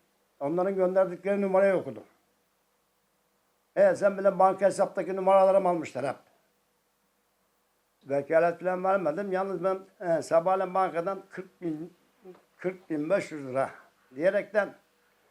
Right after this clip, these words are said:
bir imza attım ben. Hepsi o. Hanım hiç imza atmadı, eşim. Hiç imza atmadı. Kredi kartını boşalttılar, ek avansını boşalttılar. Elli üç bin beş yüz lira da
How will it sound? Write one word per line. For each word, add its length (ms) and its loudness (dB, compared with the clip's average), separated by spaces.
bir 140 -6
imza 280 6
attım 400 4
ben. 160 -10
Hepsi 340 -8
o. 160 0
Hanım 240 0
hiç 140 -8
imza 280 2
atmadı, 540 0
eşim. 340 -8
Hiç 180 -10
imza 280 0
atmadı. 560 -4
Kredi 300 0
kartını 380 0
boşalttılar, 720 0
ek 240 0
avansını 400 0
boşalttılar. 760 -2
Elli 260 -6
üç 240 -16
bin 160 -6
beş 200 -2
yüz 120 -10
lira 180 2
da 260 4